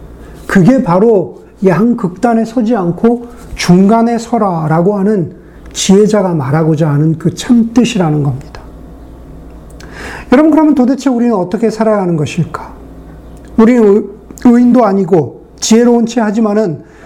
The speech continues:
그닥 지혜롭지도 않고 참 지혜에 도달할 수 없다면 우리에게 남은 옵션은 무엇일까? 이십구 절이죠. 이십구 절에 보면은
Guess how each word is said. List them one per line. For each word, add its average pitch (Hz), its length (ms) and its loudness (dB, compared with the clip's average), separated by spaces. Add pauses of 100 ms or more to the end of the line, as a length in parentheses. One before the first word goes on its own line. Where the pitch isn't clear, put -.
(100)
그닥 240 300 0
지혜롭지도 233 580 2
않고 196 300 -2
참 277 260 0
지혜에 226 360 2
도달할 202 400 -2
수 196 120 -6
없다면 196 520 -2 (260)
우리에게 254 340 4
남은 202 260 -2
옵션은 208 580 -2
무엇일까? 165 640 -4 (600)
이십구 240 300 2
절이죠. 156 400 0 (880)
이십구 220 240 4
절에 240 180 4
보면은 220 400 0